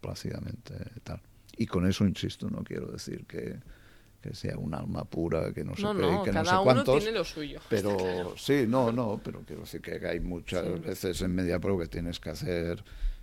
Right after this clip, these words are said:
Speaker 1: yo qué sé, programas o trabajos que de motu propio no te saldrían, pero te los encargas y
Speaker 2: Hmm.
Speaker 1: te lo encargan y es total, y, y seguramente en mis ocho años y medio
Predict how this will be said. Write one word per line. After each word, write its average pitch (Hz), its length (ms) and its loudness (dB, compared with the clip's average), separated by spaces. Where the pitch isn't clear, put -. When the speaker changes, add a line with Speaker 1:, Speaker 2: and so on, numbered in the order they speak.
Speaker 1:
yo 113 140 -8
qué 98 60 -8
sé, - 100 -10
programas 82 560 -2
o 80 80 -4
trabajos - 560 0
que - 140 -6
de 98 260 -4
motu 92 340 -2
propio 92 400 0
no 85 140 -2
te 80 160 -4
saldrían, 92 380 4
pero 82 180 -2
te - 100 -6
los 87 220 -4
encargas 95 800 0
y - 300 -4
Speaker 2:
Hmm. 180 80 2
Speaker 1:
te 160 100 0
lo 85 380 0
encargan 87 540 0
y - 40 -4
es 87 120 -6
total, 117 500 8
y, 82 320 0
y - 100 0
seguramente - 640 -4
en - 160 0
mis 50 640 -4
ocho 50 320 -6
años 50 320 -4
y 98 60 -2
medio 50 420 -2